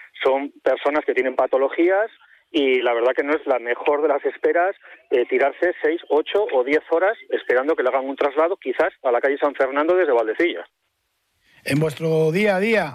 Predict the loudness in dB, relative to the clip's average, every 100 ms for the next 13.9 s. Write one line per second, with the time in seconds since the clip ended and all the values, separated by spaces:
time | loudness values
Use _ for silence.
0 | -10 -8 -6 -4 -2 -2 0 -2 -2 -2
1 | -2 -2 -2 -2 -2 0 0 2 0 0
2 | -2 -2 0 0 0 -2 -4 -4 -2 0
3 | 0 0 0 0 0 0 -2 -2 -2 -2
4 | -4 -4 -2 -2 -2 -2 0 0 0 0
5 | 0 0 0 -2 0 0 0 0 0 0
6 | 0 -2 -6 -20 -20 -18 -8 -4 0 0
7 | 0 0 0 0 0 0 -4 -4 -4 -2
8 | 0 0 0 -2 -8 -4 -2 0 0 -2
9 | -6 -8 -4 -2 0 0 -2 -10 -4 -2
10 | -2 -2 -2 -4 -12 -20 _ _ _ _
11 | _ -20 -10 -4 -2 -2 -2 -2 -2 -4
12 | 0 2 2 0 -2 0 -2 -2 -2 -2
13 | 0 0 -2 -14 -20 -14 -2 0 2